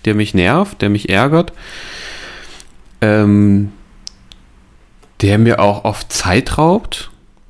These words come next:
Weil selbst wenn ich total bewusst sehe, ja, hier, hier nochmal ganz kurz das und das nachgucken und dann ist man trotzdem wieder weg. Das ist ja im Internet ja auch ganz oft so. Also vielleicht liegt's, lag's daran, dass ich das irgendwie nicht vernünftig benutzen konnte. Kann sein.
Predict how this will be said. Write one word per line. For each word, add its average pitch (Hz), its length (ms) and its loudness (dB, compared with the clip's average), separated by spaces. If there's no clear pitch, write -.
Weil 104 160 4
selbst 110 300 2
wenn 107 100 4
ich - 380 -4
total 104 420 -2
bewusst 107 340 -2
sehe, 104 120 0
ja, 90 180 2
hier, 104 200 -2
hier 104 120 -2
nochmal 95 200 0
ganz 104 200 -4
kurz 101 220 -6
das 101 160 -6
und 95 100 -4
das 117 140 0
nachgucken 110 580 -2
und 92 120 2
dann 90 260 2
ist - 180 -4
man 104 120 0
trotzdem 107 340 -2
wieder 90 180 0
weg. 135 200 -2
Das 98 120 -4
ist 98 140 -8
ja 101 60 0
im 95 100 2
Internet 101 260 -2
ja 85 120 0
auch 92 100 -4
ganz - 240 -8
oft - 200 -8
so. 151 220 -2
Also 123 220 4
vielleicht 131 400 2
liegt's, - 240 -4
lag's 120 260 0
daran, 117 280 0
dass 110 160 -2
ich 110 100 -6
das 110 120 -4
irgendwie 107 220 -2
nicht 107 160 -4
vernünftig 107 380 -2
benutzen 127 360 2
konnte. 165 360 2
Kann 101 200 2
sein. 107 440 4